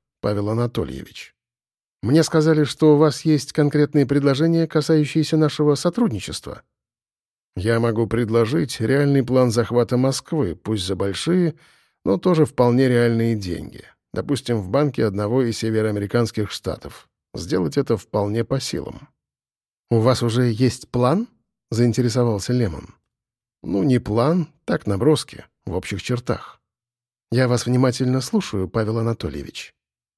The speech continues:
На совещании у наркома будет доложено о проведении мною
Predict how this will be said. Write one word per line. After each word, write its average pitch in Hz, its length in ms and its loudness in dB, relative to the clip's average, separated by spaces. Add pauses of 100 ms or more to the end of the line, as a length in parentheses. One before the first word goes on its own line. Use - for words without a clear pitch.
(300)
На 107 180 -4
совещании 160 720 2
у 143 100 2
наркома 139 520 2
будет 131 320 2
доложено 135 520 4
о 120 60 2
проведении 117 560 2
мною 117 340 2